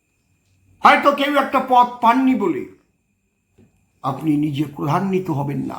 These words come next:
দলের ক্ষতি করতে যাবেন না। দলের ক্ষতি মানে আপনার ক্ষতি, বিজেপির ক্ষতি মানে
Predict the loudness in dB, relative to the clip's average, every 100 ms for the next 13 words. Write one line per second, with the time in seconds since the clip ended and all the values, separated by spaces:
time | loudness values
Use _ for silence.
0 | -12 -8 -6 -6 -8 -14 -14 -12 -12 -10
1 | -12 -12 -14 -14 -16 -20 _ _ _ _
2 | -4 2 4 4 4 2 2 0 0 -4
3 | -6 -6 -2 -2 0 -2 -4 -10 -14 -18
4 | _ _ -6 0 2 2 2 2 2 2
5 | 0 0